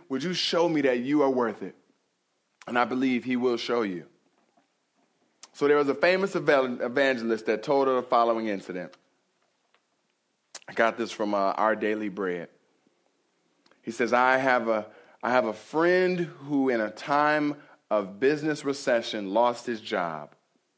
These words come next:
He lost a sizable fortune and his beautiful home.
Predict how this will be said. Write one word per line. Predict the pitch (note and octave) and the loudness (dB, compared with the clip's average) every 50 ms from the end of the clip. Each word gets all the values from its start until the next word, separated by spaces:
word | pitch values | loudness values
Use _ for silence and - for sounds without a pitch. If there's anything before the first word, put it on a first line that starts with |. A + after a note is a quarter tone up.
| _ _ _ _ _ _ _ _ _ _ _ _ _ _ _ _ _ _ _ _ _ _ | _ _ _ _ _ _ _ _ _ _ _ _ _ _ _ _ _ _ _ _ _ _
He | D3 C#3 | -2 2
lost | C3+ B2+ B2 A#2+ - A2 | 4 4 2 2 -2 -6
a | G2+ | -8
sizable | - - - C#3 C#3 D3+ D3+ D3 D#3 C#3 C#3+ C#3+ | -6 -2 2 4 4 4 4 2 0 2 0 0
fortune | C#3 C#3+ - C#3+ B2+ A#2+ A#2 - F2+ E2 D2+ D2+ _ _ _ _ _ _ _ _ _ _ _ _ _ _ _ _ _ _ _ _ _ - | 0 0 0 0 2 0 -2 -6 -10 -12 -16 -18 _ _ _ _ _ _ _ _ _ _ _ _ _ _ _ _ _ _ _ _ _ -4
and | B2+ C3 B2+ A#2+ A#2 | -2 0 0 0 -2
his | A2+ G#2 G#2 | -4 -6 -6
beautiful | G#2+ A#2 A#2+ A#2 A2+ - - A2 | -4 -4 -2 -2 -2 -2 -4 -6
home. | A2 A2 G2 F2+ E2+ D#2 | -4 -4 -6 -6 -8 -12